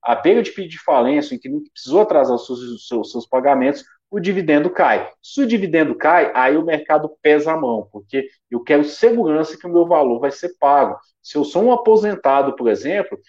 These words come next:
eu não quero, no momento da minha aposentadoria, eu receber cinco mil dólares, aí, de repente, eu vou receber três mil, entendeu? Ainda mais no movimento de inflação que a gente tá tendo agora.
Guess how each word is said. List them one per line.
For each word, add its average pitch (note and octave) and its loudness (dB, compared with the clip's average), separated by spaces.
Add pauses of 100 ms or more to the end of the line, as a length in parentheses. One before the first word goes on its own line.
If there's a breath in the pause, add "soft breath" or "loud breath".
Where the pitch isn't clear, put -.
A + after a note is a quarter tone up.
(140)
eu A#2+ -4
não A3+ -2
quero, D#3 4
no D#3 -2
momento C#3 0
da C3 -2
minha C3 0
aposentadoria, A#2+ -2
eu A#2+ 4
receber A#2 -2
cinco A2+ -18
mil A2+ -6
dólares, C#3+ 2 (300)
aí, B2 0
de D3 2
repente, D#3 0
eu D3+ -8
vou D#3+ -2
receber E3 0
três E3 4
mil, B2+ -2
entendeu? A#2+ -12
Ainda C3+ -4
mais E3+ 0
no A#3+ -2
movimento E3+ -2
de D3 -10
inflação A#2+ -4
que A2+ -10
a G#2+ -6
gente - -18
tá G#2 -6
tendo G#2 -8
agora. A#2 0